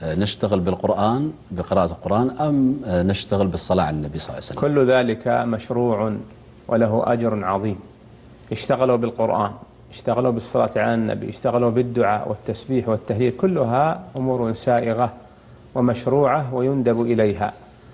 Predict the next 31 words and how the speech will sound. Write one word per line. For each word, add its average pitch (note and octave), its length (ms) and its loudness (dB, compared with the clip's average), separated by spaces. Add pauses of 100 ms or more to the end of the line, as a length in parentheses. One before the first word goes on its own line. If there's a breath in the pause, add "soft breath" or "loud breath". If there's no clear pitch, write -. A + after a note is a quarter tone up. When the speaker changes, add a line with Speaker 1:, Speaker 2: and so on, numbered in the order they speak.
(260 loud breath)
Speaker 2:
بل C#3 140 4
هذا D3+ 260 4
وقت D#3 260 0
الدعاء A2+ 440 -2 (180)
من A#2 140 -2
دخول A#2+ 300 0
الخطيب A#2 540 -2 (260)
إلى A#2 120 2
انقضاء A2 420 0
الصلاة، A2 540 0 (140)
من A#2 160 -6
آكد C3+ 640 -2 (540)
أوقات B2 420 2
أن A2+ 220 -4
تكون A#2+ 340 -4
هذه A2 400 -2
الساعة A#2+ 420 -2
هي A2 200 0
ساعة A2 420 -2
الجمعة، G2+ 460 -4 (680 loud breath)
فإن A#2+ 240 4
ساعة C3 400 2
الجمعة A#2 560 -2 (840)
ذكر C3 280 2
فيها B2 260 -2
الفقهاء A#2 580 -2
رحمهم A2+ 480 -4
الله A#2+ 420 -2
نيفا B2 480 0
وأربعين A2+ 520 -2
قولا، - 380 -6